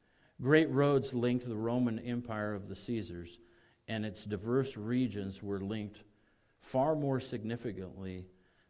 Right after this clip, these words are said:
by the all-pervasive language of the Greeks. Add the fact that the world was sunk in a moral abyss so low that even the pagan cried out against it. And that spiritual hunger was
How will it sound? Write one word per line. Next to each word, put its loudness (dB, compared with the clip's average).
by 2
the 0
all-pervasive 0
language -4
of -8
the -6
Greeks. -8
Add 0
the -2
fact -6
that -8
the -8
world -2
was -8
sunk -4
in -4
a -4
moral -2
abyss -4
so 2
low 2
that -4
even -4
the -4
pagan -4
cried -8
out -6
against -10
it. -12
And -4
that -4
spiritual 0
hunger -4
was -8